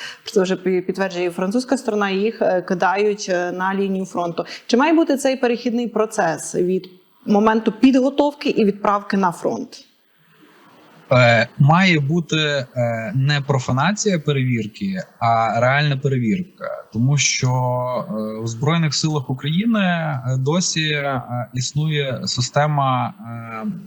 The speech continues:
Speaker 2: е, віртуальних, е, перевірок і віртуальної інформації про ті чи інші речі. Е, що я маю на увазі? Це, е, коли, м,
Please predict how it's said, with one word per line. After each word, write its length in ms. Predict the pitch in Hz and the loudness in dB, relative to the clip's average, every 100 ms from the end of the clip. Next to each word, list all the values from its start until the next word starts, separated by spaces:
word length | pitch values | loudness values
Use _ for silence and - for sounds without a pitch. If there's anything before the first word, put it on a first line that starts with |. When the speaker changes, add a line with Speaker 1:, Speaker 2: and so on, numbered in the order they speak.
| 107 117 113 113 110 110 110 | -10 -8 -6 -8 -10 -12 -8
Speaker 2:
е, 20 | 117 | -4
віртуальних, 840 | 127 - - 139 147 151 131 - 123 | -4 -6 -2 2 2 2 -2 -4 -6
е, 240 | 123 123 | -4 -4
перевірок 600 | 135 135 165 208 156 - | 0 2 2 2 0 -2
і 60 | 135 | 0
віртуальної 600 | 131 127 147 160 151 135 | 0 2 2 2 0 -2
інформації 840 | 135 127 131 160 190 - 147 131 117 | -4 -4 0 0 0 -2 -4 -4 -4
про 500 | - 131 131 127 123 | -6 -4 -2 -2 -4
ті 200 | 127 165 | -2 -2
чи 160 | - | 0
інші 680 | 143 151 135 - 131 127 120 | 0 -2 -2 -4 -2 -2 0
речі. 440 | 117 98 - - - _ - - _ - | 0 0 -4 -10 -16 _ -20 -20 _ -8
Е, 440 | 87 104 104 101 101 | -2 0 0 -2 -2
що 200 | 120 156 | -2 0
я 80 | 165 | 0
маю 220 | 165 156 | 0 -2
на 160 | 160 165 | -4 0
увазі? 440 | 190 220 170 135 | 2 2 0 -2
Це, 460 | 123 139 147 147 135 | -4 -2 -2 0 -2
е, 420 | - 110 113 123 | -6 -10 -10 -8
коли, 360 | 139 135 147 151 | -4 0 0 0
м, 160 | 131 | -2